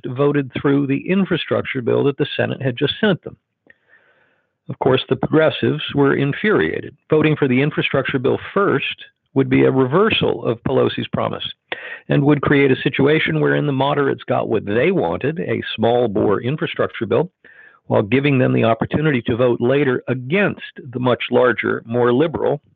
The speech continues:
reconciliation bill. Speaker Pelosi appeared to be caught between a rock and a hard place. If she tried to appease the moderates,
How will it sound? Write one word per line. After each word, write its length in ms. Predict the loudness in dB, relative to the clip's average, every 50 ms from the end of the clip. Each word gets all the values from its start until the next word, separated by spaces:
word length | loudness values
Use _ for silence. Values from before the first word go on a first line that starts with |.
| _ _
reconciliation 760 | 0 0 0 -2 -4 0 2 4 4 4 4 2 0 -4 -6
bill. 220 | -8 -10 -12 -12 _ -18 -18 -18 _ _ _ _ -20 _ _ _ -20 -20 -20 -20 -20 -18 _
Speaker 260 | -2 0 2 4 4 4
Pelosi 440 | 4 4 6 6 6 4 4 2
appeared 260 | 2 4 4 2 2 2
to 60 | 0
be 100 | -2 0
caught 400 | 0 2 2 2 2 2 0 -2
between 280 | -4 -2 -2 0 0
a 60 | 2 2
rock 260 | 2 2 0 0 -2 -2
and 80 | -2
a 60 | -2
hard 260 | 0 0 -2 -2 -2 -4
place. 260 | -6 -6 -6 -6 -10 -14 -16 -16 -6 -6
If 140 | -4 -2 0
she 120 | 0 0 0
tried 280 | 0 -2 -2 0 2
to 100 | 2 0
appease 260 | 2 2 2 0 0 0
the 60 | 0
moderates, 560 | 0 2 4 4 4 4 4 4 2 2 0